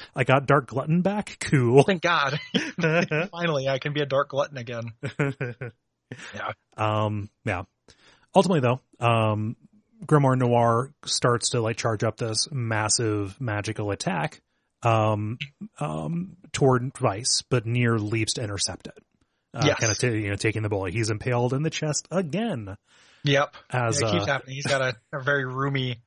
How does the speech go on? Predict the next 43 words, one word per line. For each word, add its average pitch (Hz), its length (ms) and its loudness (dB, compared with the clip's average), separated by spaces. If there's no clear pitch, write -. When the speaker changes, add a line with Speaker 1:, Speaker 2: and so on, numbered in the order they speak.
Speaker 2:
roomy 143 200 2
torso, 135 380 0
that 123 160 2
Speaker 1:
<laughs> 170 120 8
Speaker 2:
boy. 127 180 0
Speaker 1:
A 208 260 2
lot 185 260 4
of, - 320 -6
lot 175 200 6
of 180 60 4
empty 147 200 0
space. 110 340 -2
He's 123 80 -4
got 139 140 2
a 131 40 0
real 123 140 2
Dante 107 400 0
torso. - 500 -6
Speaker 2:
Yep. 127 280 0
Speaker 1:
Yeah. 110 240 -12
Speaker 2:
Um, 120 460 0
foreshadowing? 139 640 0
No, 160 60 2
not, 123 260 8
not, - 0 -
not 117 300 2
really. 113 320 -2
Um, 180 400 0
<laughs> - 120 -16
the, 160 260 -4
uh, 143 200 0
I 139 120 -6
think 127 120 -6
he 117 60 -10
just 117 160 -10
gets, - 240 -12
everyone 127 300 0
gets 117 140 -10
stabbed - 300 -4
a - 40 -6
lot. 117 260 -2
Speaker 1:
Yeah, 92 260 -10
yeah. 90 140 -20